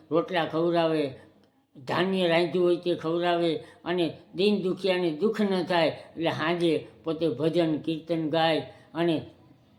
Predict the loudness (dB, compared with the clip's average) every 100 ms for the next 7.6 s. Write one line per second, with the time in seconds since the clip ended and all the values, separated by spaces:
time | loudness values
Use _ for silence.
0 | -6 -4 0 6 6 6 2 -2 -6 -14
1 | -14 2 2 2 0 0 0 -2 -8 -10
2 | -14 -18 _ _ -12 -4 -2 0 -2 -8
3 | -10 -2 2 2 2 0 0 -4 -8 -2
4 | 2 2 0 -4 -14 -12 0 2 4 4
5 | 2 0 2 2 0 0 0 0 0 -6
6 | -20 -20 _ _ _ -10 -2 -2 2 2
7 | 2 0 -2 -2 -2